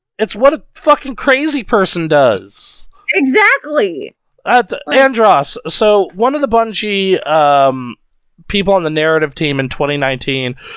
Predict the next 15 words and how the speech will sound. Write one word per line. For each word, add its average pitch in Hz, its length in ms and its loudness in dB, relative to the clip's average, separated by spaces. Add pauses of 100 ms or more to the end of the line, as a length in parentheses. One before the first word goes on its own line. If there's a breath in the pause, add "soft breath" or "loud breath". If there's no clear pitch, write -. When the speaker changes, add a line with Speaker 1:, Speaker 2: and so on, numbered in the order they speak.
(240 loud breath)
Speaker 1:
one 180 260 0
of 180 60 -2
the 170 80 2
leads 147 420 -2
was 143 160 0
apparently, 156 580 0
like, 139 460 0
in 147 160 -4
meetings 147 400 2
shouting 131 500 -2
at 131 120 -4
people 147 400 -2
and 120 180 -6
throwing 127 380 -4
papers. 165 760 -10